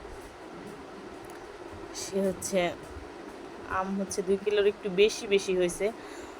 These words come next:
দামও বেশি না, আশি টাকা কেজি। দুই কিলোর একটু বেশি হয়েছে, দুশো টাকা দাম আসছে।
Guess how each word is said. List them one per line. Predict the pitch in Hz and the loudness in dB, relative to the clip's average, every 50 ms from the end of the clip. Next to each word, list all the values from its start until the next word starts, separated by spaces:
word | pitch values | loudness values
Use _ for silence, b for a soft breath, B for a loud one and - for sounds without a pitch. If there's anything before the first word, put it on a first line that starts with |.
| - - - - - - - - - - - - - - - - - - - - - - - - - - - - - 220 208 196 | -14 -14 -14 -14 -14 -14 -14 -14 -12 -12 -12 -10 -10 -8 -8 -8 -8 -8 -8 -8 -10 -10 -10 -12 -12 -10 -10 -8 -4 -2 4 10
দামও | 196 196 196 202 208 214 226 226 | 12 12 12 12 10 6 6 8
বেশি | 220 226 240 - - 254 220 | 8 8 8 8 4 4 6
না, | 208 196 196 208 226 233 | 8 8 8 8 8 6
আশি | 214 226 - 220 185 | 4 4 2 0 2
টাকা | 180 170 170 170 170 175 | 2 2 2 4 2 2
কেজি। | - 180 175 170 165 - 180 214 285 339 - - - - - - - - - - - - - - - - - - - - - - - 208 | 4 4 2 2 4 4 4 4 4 2 -2 -6 -10 -10 -10 -10 -12 -12 -12 -12 -14 -14 -14 -14 -14 -14 -12 -12 -12 -12 -12 -10 -4 2
দুই | 196 208 208 | 4 4 4
কিলোর | 202 220 220 220 220 | 6 6 8 10 10
একটু | 220 220 - - 202 175 170 | 8 8 2 -8 -4 4 8
বেশি | 196 202 214 - - - 202 | 10 10 10 8 2 0 2
হয়েছে, | 208 185 190 190 - - - 190 180 180 190 | 4 4 4 2 0 0 2 4 6 6 6
দুশো | 180 190 208 208 - 202 - | 6 6 4 4 4 2 2
টাকা | 180 170 - 175 170 170 170 170 - - - 202 196 180 | 4 6 6 8 8 8 6 4 0 -2 -6 -6 -4 0
দাম | 165 160 165 165 | 0 2 2 2
আসছে। | 170 180 - - - - - 170 | 0 -2 -2 -2 -4 -2 0 0